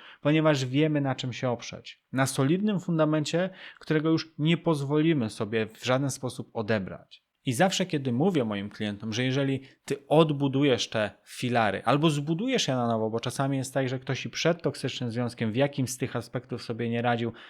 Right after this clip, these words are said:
a toksyczny związek tylko to wzmocnił, a więc zawsze mówię, mówię moim klientom: Jeżeli zadbasz o te fundamenty, to odzyskasz poczucie kontroli nad własnym życiem.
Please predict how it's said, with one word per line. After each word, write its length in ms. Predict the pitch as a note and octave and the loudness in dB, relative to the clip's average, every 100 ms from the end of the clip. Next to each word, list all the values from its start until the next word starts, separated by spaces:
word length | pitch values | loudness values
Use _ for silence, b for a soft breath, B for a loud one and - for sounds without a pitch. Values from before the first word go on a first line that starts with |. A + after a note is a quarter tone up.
| B B | B B
a 100 | B2+ | -4
toksyczny 560 | B2+ C3 - D#3+ - B2+ | 0 0 0 -2 0 -4
związek 400 | A#2 B2+ A#2+ - | -2 -2 -2 -4
tylko 300 | C3 B2 A#2+ | -4 -4 -6
to 120 | A2+ | -6
wzmocnił, 720 | G#2 G#2+ G#2 - - D#3 F#3+ - B B | -6 -6 -6 -8 -12 -8 -10 -12 B B
a 80 | B2 | -4
więc 240 | C3+ C3 | 0 0
zawsze 360 | A#2+ D3 - C3 | 2 0 0 -2
mówię, 260 | A#2+ A#2 - | -2 -4 -4
mówię 260 | B2+ A#2+ A#2 | -4 -2 -4
moim 200 | A2+ A2 | -4 -6
klientom: 400 | A2+ G#2 - - | -6 -8 -10 -8
Jeżeli 340 | B2 B2+ D3 B2+ | -4 0 0 0
zadbasz 540 | A2+ C#3+ D3 C3+ - | 2 2 4 -2 -4
o 60 | B2+ | -8
te 140 | A#2+ | -10
fundamenty, 760 | - B2 A#2 A#2+ A#2 A#2 F3+ G3+ b b b b - | -8 -6 -4 -4 -6 -6 -6 -6 b b b b -4
to 200 | D#3+ - | -2 2
odzyskasz 840 | D3 A#2 A#2 D3 D#3+ D#3 F3 E3 | 0 0 -2 2 2 0 -2 -4
poczucie 500 | - B2+ - C3 C#3 | -6 -10 -8 -6 -6
kontroli 520 | - A#2 G#2 A2+ A2 | -4 -6 -4 -4 -2
nad 140 | G#2 G2+ | -4 -4
własnym 400 | G#2 G2+ - G#2 | -6 -8 -8 -8
życiem. 320 | G2+ - - | -8 -10 -18